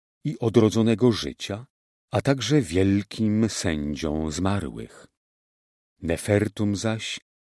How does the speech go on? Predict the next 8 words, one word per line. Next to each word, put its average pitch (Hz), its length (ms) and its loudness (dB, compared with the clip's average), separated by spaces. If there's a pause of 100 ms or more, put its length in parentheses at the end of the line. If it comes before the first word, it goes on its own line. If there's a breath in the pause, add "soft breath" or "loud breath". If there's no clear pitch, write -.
to 147 160 0 (120)
uosobienie 117 840 2
ożywczego 104 600 0
zapachu, - 680 -8 (320)
który 160 300 2
miał, 80 400 -2
według 82 400 0
mitu, 87 440 -6